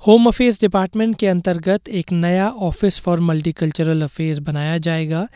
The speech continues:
जिसमें मौजूदा Multicultural Affairs स्ट्रीम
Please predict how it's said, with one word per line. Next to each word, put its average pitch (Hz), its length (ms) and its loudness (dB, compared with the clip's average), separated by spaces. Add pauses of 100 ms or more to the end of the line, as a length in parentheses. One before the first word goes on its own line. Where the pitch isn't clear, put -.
(260)
जिसमें 180 320 0
मौजूदा 175 580 0
Multicultural 170 920 -2
Affairs 156 360 -4
स्ट्रीम 175 600 -2